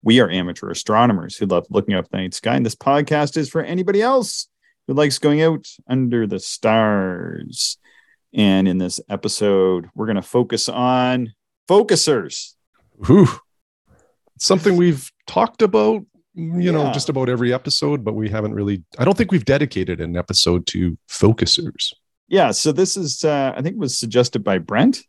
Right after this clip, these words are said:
Speaker 1: Am I right there?
Speaker 2: Uh, yeah, I think you're right, yeah.
Speaker 1: Yeah, Brent had made a, made a suggestion, and so he,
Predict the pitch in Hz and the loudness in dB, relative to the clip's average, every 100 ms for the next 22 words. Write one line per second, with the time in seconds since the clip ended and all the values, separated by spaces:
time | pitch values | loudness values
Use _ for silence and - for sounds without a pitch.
0 | _ 107 107 104 135 175 170 196 - - | _ -4 0 0 0 2 2 0 -4 -12
1 | _ _ 175 180 180 180 - - 220 220 | _ _ -6 -2 -2 0 0 0 -2 -4
2 | 214 104 92 139 - 151 165 - _ _ | 0 2 2 0 -2 -4 -4 -8 _ _
3 | - 135 113 98 117 123 127 - 117 101 | -2 2 2 2 0 0 0 0 -2 -2
4 | 107 104 101 98 98 101 98 95 - 92 | -2 -2 0 -2 -2 -2 -2 -2 -6 -6
5 | 101 110 - - 110 104 101 - 95 90 | 0 0 -2 -4 -4 0 -2 -2 -4 -4
6 | 90 - 107 101 127 135 131 | -6 0 0 2 2 2 0